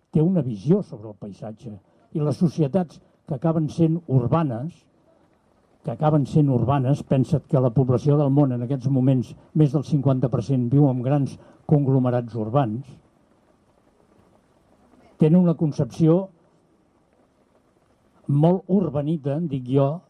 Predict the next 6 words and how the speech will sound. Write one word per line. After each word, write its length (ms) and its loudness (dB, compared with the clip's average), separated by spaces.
del 340 0
paisatge 640 -2
i 80 -2
dels 240 0
sistemes 400 0
naturals. 480 -6